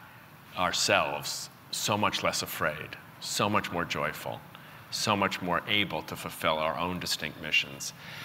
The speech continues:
And so I think so many people in this room came, uh,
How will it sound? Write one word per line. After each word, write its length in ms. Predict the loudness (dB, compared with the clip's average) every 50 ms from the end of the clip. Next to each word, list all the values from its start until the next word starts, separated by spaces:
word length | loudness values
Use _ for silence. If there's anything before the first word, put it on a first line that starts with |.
| -12 -10 -4
And 160 | -2 -2 0
so 240 | 2 4 6 8 10
I 160 | 10 10 8
think 400 | 6 4 2 4 4 4 4 2
so 220 | -2 0 2 4 4
many 160 | 4 4 2
people 340 | 2 0 0 0 0 0 0
in 60 | 2
this 220 | 2 0 -2 -2 0
room 400 | 0 2 2 0 0 -4 -6 -8 -12 -12 -8
came, 520 | -2 2 2 4 4 2 2 0 -2 -2
uh, 100 | -2 -2